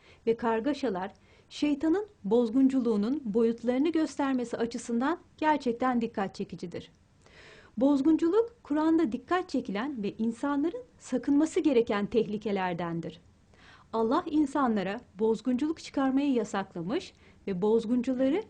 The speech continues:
sevmediğini bildirmiştir. İnkarcıların yeryüzünde sürekli bozgunculuk çıkarmaya,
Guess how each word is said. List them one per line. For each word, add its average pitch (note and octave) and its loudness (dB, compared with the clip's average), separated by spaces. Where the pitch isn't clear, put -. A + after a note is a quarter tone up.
sevmediğini A#3+ 2
bildirmiştir. E3+ -6
İnkarcıların D4+ 4
yeryüzünde E4+ 2
sürekli E4+ -2
bozgunculuk C4 4
çıkarmaya, G3+ -2